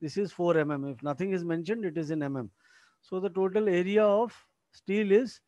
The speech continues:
four into pi by four into four square. And what is area of concrete? This will be equal to twenty into twenty minus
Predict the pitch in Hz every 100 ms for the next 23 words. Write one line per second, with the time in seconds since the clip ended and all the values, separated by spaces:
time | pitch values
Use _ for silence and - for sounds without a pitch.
0 | _ _ 175 202 202 196 208 185 170 180
1 | 175 170 208 185 190 240 180 185 170 -
2 | 151 127 - _ _ _ - 165 165 175
3 | 196 190 165 180 196 208 175 - 165 156
4 | 185 233 - _ _ _ _ 180 170 214
5 | 208 214 196 175 208 190 214 190 190 180
6 | 185 214 220 208 190 196 180 175 175 208
7 | 175 110 _ _ _ _ _ _ - 110
8 | 110 110 123 156 208 190 170 -